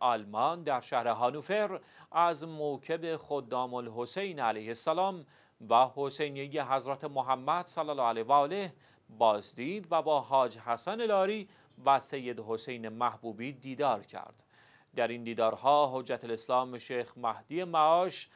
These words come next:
ضمن ابلاغ سلام مرجعیت شیعه آیت الله العظما شیرازی مدظله بر راهنمودهای معظم الله درباره لزوم گسترش مراکز شیعی و ضرورت بها دادن به جوانان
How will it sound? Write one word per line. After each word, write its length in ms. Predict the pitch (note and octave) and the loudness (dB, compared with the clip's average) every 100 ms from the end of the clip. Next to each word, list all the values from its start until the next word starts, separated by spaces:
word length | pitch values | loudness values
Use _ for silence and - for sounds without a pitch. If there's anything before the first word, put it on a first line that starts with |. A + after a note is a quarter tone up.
| - - | -20 -20
ضمن 240 | A#2 C3 C#3+ | -6 -6 -2
ابلاغ 520 | C#3+ B2+ C#3+ E3+ F3 | -2 0 2 2 2
سلام 640 | E3 - D3+ D#3 E3 D#3+ D#3+ | -2 0 2 2 0 -4 -8
مرجعیت 800 | D#3 D3+ C#3+ B2+ C3+ B2+ A#2 A#2 | -2 2 2 2 -4 -6 -6 -8
شیعه 500 | - G#2+ G#2 D#3 F3+ | -10 -8 -2 0 0
آیت 320 | D#3+ C#3+ D3+ | 0 -2 -4
الله 120 | D#3 | -2
العظما 520 | D3+ C3+ B2+ A#2+ F3+ | -2 -2 -8 -4 -4
شیرازی 540 | F3+ D#3 B2+ A2+ C3 G3 | -4 -4 -2 -2 -6 -8
مدظله 800 | F#3 C#3 G#2+ G#2+ D3 F3 G#3 F3 _ _ _ _ | -6 -4 -4 -4 -4 -2 -4 -4 _ _ _ _
بر 260 | D3+ G3+ G3 | 0 4 6
راهنمودهای 920 | F3+ D#3 C#3 D#3 D3+ B2 A#2 C3+ C3+ | 6 4 2 -4 -4 -6 -6 -4 -6
معظم 640 | B2+ A#2 A#2+ G#2+ A2+ G#2 | -4 -2 -2 -2 -6 -6
الله 400 | G2+ G2+ C#3 C3+ - _ - _ | -4 4 6 6 2 _ -20 _
درباره 640 | A#2 G#2+ A2 G#2+ A#2+ C#3 | 2 2 2 -4 -2 -4
لزوم 560 | C3 B2+ B2 D3 E3 D3+ | -4 -6 -8 -8 -6 -4
گسترش 580 | C#3 C#3+ - C3+ B2+ - | -2 -2 -2 -4 -4 -6
مراکز 580 | C#3 C3 B2+ A#2+ C3+ C3+ | -2 0 0 -2 -8 -8
شیعی 360 | A#2+ C3 C3 | -10 -8 -8
و 280 | C#3+ B2+ D3 | 0 4 4
ضرورت 600 | B2+ C3 C#3 C3 C3+ C#3 | 2 0 -2 0 -2 -2
بها 540 | D3 B2 C3 A#2 C3+ C3+ | -6 2 4 6 4 4
دادن 480 | C3+ C3 F3+ F#3+ | 2 2 2 0
به 100 | F#3 | -4
جوانان 840 | D3+ C3+ C#3 A#2 G#2 A#2 E3 E3+ | -2 2 4 2 0 4 4 2